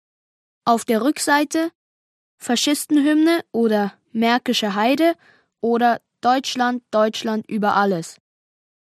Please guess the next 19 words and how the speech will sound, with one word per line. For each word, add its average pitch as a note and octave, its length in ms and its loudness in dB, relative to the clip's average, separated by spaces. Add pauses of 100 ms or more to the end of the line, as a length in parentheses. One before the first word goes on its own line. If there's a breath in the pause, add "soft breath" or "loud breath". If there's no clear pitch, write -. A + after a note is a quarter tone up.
(400)
Außerdem D#4 640 0 (540)
die B3 100 0
historische C4+ 720 0
Nacht, B3 460 -2 (680)
Es A#3 180 -2
pfeift B3 360 0
von B3 140 -2
allen G#3 300 0
Dächern, C#4+ 520 0 (760)
Badenweiler A#3 640 2
Marsch, C4 520 -2 (280)
Hakenkreuzschwur, C#4 1400 0 (560)
Triumphmarsch C4+ 960 -2
der B3 120 -2
erwachten A#3 460 -2
Nation, C#4+ 600 0 (520)
Volk C4+ 420 0
ans C4 300 -2
Gewehr, C4 480 -2